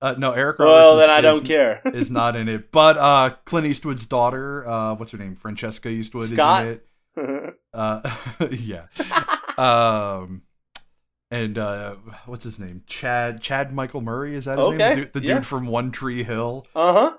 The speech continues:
Speaker 1: Uh, but he, he, uh, I gotta, I gotta say, the two of them did, uh, a fantastic job. They're easily the standout performances in the film, and it's not, it's not, it's not bad. It's not bad at all. It has some pacing issues,
Speaker 2: What's
Speaker 1: but
Speaker 2: it called again?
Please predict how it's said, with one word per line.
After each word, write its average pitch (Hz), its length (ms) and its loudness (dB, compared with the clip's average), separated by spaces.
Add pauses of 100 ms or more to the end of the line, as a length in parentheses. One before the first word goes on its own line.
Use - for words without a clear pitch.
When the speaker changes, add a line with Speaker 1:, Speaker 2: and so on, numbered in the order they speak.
(100)
Speaker 1:
Uh, 104 680 -2 (100)
but 135 180 -2
he, 190 360 -2
he, 170 520 -4
uh, 131 340 0
I 127 100 -2
gotta, 160 300 -2 (100)
I 139 100 -2
gotta 165 200 -4
say, 190 160 -4
the 131 100 -6
two 196 260 -2
of 185 80 -2
them 160 300 -2
did, 123 400 -4
uh, 117 280 -6
a - 40 -14
fantastic 110 520 -8
job. 92 280 -12
They're 101 320 -10 (380)
easily 127 360 -6
the 110 140 -8
standout 101 640 -10 (120)
performances 98 640 -12
in 98 120 -14
the 98 60 -14
film, 107 300 -10
and 196 100 -10
it's 254 160 -16
not, 269 220 -10
it's 220 160 -12
not, 240 280 -14 (100)
it's 208 200 -16
not 233 200 -10
bad. 180 240 -8
It's 98 160 -18
not 165 160 -10
bad 165 160 -8
at 151 60 -10
all. 117 120 -4
It 107 60 -8
has 131 160 -6
some 117 140 -8
pacing 92 380 -12
issues, - 400 -20
Speaker 2:
What's 156 180 -2
Speaker 1:
but 175 60 -2
Speaker 2:
it - 40 -14
called 190 180 6
again? 233 280 -4